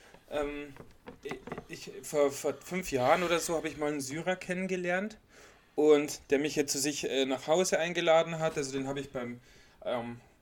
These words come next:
Messe Nord, I C C, hab ich den kennengelernt, weil wir nicht wussten, wo die U-Bahn ist und dann haben wir uns so angefreundet. Und,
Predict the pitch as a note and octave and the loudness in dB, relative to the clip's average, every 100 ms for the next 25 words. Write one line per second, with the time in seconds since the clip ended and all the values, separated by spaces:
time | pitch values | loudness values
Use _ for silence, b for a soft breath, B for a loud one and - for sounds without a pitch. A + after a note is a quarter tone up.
0 | _ - C3+ C#3 C#3+ A#2+ B2 C3 B2+ - | _ -4 2 2 2 0 0 0 -4 -10
1 | B2 B2 C3 B2+ B2 A#2+ A#2 A2+ B2+ B2+ | -10 -6 -4 -4 -6 -8 -10 -6 -6 -4
2 | B2+ A#2+ A#2+ B2 A#2+ A#2+ A#2+ - C#3 D3 | -2 -2 -4 -4 -4 -4 -4 -4 -4 -2
3 | - C3 B2+ B2+ B2 A#2+ B2+ D3 C#3 A#2+ | -4 -2 2 4 4 0 0 0 2 2
4 | A#2+ A2 A#2+ - A#2 A2+ A#2+ A#2+ A#2+ A#2 | 2 -2 -4 -4 -8 -8 -8 -6 -6 -6
5 | A#2 A#2 G#2+ A2 B2 B2+ - A#2 A#2 - | -6 -6 -6 -4 -6 -6 -6 -6 -6 -8
6 | B B B B B - B2+ C3 C3 C3 | B B B B B -6 0 2 2 -2
7 | B2+ | -6